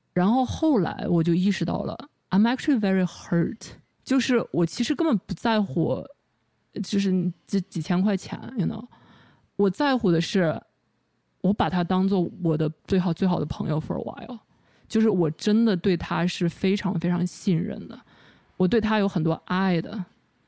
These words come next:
然后我也对他没有防备的。比如说我把你介绍给他，然后希望你们能成为，成为朋友，然后，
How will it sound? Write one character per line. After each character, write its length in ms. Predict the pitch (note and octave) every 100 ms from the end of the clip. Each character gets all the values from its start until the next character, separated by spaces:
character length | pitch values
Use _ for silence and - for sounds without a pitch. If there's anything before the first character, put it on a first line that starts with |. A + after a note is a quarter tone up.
| _ _ _ -
然 140 | - F#3
后 160 | B3
我 240 | G#3 F3 F#3
也 260 | A#3 F3+ D#3+
对 120 | G3+
他 180 | G3 G#3+
没 100 | F3
有 120 | F#3+
防 220 | - - -
备 160 | - D#3+
的。 80 |
比 140 | D#3 E3
如 40 |
说 80 | F3+
我 120 | E3+
把 160 | E3 E3+
你 140 | E3+
介 140 | E3 E3+
绍 160 | E3+
给 80 | F3
他， 260 | - E3 E3
然 100 | E3+
后 80 | F3
希 160 | -
望 120 | E3 D#3+
你 40 |
们 120 | D#3
能 100 | E3+
成 220 | E3+ F#3+
为， 100 | F3+ -
成 160 | -
为 80 | F3
朋 220 | - -
友， 180 | - - - - - -
然 200 | - E3+
后， 460 | F3 F#3+ F3 E3